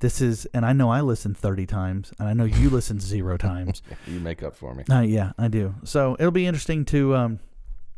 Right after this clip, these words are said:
Speaker 1: it'll be interesting to, to see where this goes. But we do, we did have one feedback from our Thanksgiving episode.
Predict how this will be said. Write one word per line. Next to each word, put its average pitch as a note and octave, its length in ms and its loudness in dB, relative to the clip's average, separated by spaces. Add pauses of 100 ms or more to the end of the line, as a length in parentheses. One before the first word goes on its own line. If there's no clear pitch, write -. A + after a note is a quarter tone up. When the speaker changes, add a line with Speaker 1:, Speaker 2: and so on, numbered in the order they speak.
(280)
Speaker 1:
it'll D3 120 4
be D#3 120 4
interesting C3 380 0
to, A2+ 140 2
to A#2 140 -4
see C#3 180 -2
where C3+ 160 2
this C3+ 180 -4
goes. C#3+ 320 -4
But C#3 140 2
we D3+ 100 4
do, F3 180 2
we D3 120 0
did D#3 160 2
have D3+ 180 -2
one D3+ 300 0
feedback A#2 680 -4
from B2 220 0
our A#2 160 2
Thanksgiving A#2+ 680 -2
episode. G#2+ 560 -4